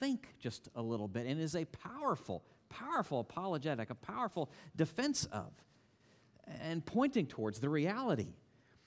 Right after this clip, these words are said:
of the resurrection and the historicity of, of the gospel accounts. And so some of you right now might just be thinking along these wa-, lines,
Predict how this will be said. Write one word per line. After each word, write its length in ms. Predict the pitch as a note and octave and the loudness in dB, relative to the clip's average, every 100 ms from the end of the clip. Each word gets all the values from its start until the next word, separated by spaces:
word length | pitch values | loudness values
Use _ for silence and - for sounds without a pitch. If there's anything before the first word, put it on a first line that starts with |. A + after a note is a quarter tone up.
| - - - | -20 -6 4
of 200 | B3 A#3+ | 6 6
the 80 | |
resurrection 580 | G3+ G#3 F3+ F3+ F3+ - | 6 4 4 2 2 0
and 140 | C3 C3+ | 2 2
the 60 | |
historicity 800 | C3 A3 - E3+ G#3 - B2 B2+ | 4 2 2 0 0 2 2 2
of, 240 | C#3 C#3 C3 | 2 0 0
of 160 | C#3 C3 | -2 -2
the 60 | |
gospel 480 | B2+ A#2+ A2 - C#3+ | 0 0 -2 -4 -4
accounts. 680 | D#3+ - A3 B2+ - - - _ - - - | -4 -6 -6 -6 -8 -8 -10 _ -20 -18 -8
And 200 | G3 G#3 | -2 0
so 160 | - | 0
some 180 | G#3 D4+ | 2 6
of 80 | D4+ | 6
you 100 | B3+ | 6
right 200 | G3+ F#3+ | 6 4
now 180 | A3+ A3+ | 4 4
might 220 | E3+ D#3+ | 4 2
just 200 | E3+ - | -4 -4
be 120 | F3+ | -4
thinking 400 | D#3 A#3 A#3 F3+ | -2 -2 0 0
along 240 | D#3 D3+ D#3 | 2 2 2
these 180 | D#3+ | 0
wa-, 120 | F3 - - | -2 -6 -2
lines, 400 | A#3 F#3 G2 | 0 2 0